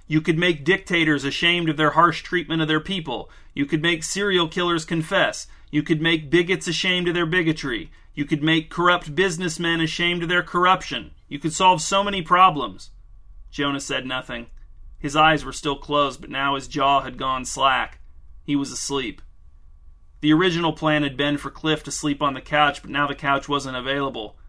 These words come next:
Cliff felt weird about taking Jonah's bed, especially since he had decided he was no longer friends with Jonah. It looked like his options were to either sleep sitting up in the chair or to give the hardwood floor a shot. Or else he could stay awake a while longer until he felt sober enough to drive home.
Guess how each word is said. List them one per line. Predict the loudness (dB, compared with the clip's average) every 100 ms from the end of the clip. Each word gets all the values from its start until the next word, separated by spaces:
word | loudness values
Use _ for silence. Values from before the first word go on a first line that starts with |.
| -20 -20 -10
Cliff | -2 -2
felt | 2 4 4
weird | 4 6 4
about | 4 0 0
taking | -4 -4 -4
Jonah's | -2 -2 -4 -4
bed, | -2 0 -2
especially | -2 0 0 -2 -6
since | -6 -6
he | -4
had | -6
decided | -6 0 2 2 -4
he |
was | -8 -6
no | -4
longer | -2 -4 -6
friends | -6 -2 -2 -2
with | -8
Jonah. | -6 -4 -4 -8 -16 -20 -20 -20 -14
It | -2
looked | 0 2
like | 2 2
his | 6
options | 8 8 4 -6 -4
were | -4
to |
either | -4 -4 -6
sleep | -2 -2 -2
sitting | -2 -2 0
up | 0 -2
in | -8
the |
chair | -6 0 2 2 0 -8 -8
or | -4
to |
give | -2 -2
the | -2
hardwood | 2 2 2 -4 -8
floor | -6 -4 -2 -4
a |
shot. | -2 0 0 -2 -10 -20 -20 -10 0
Or | 4
else | 4 2
he |
could | -6 -6
stay | -2 2
awake | 4 4 2 0
a |
while | 2 4 4
longer | 2 0 -2 -6
until | -6 -4 -2
he | -2
felt | -2 -2 -2
sober | -2 -2 2 0
enough | 0 -4 -6
to | -4
drive | 0 2 0
home. | 0 -2 -2 -10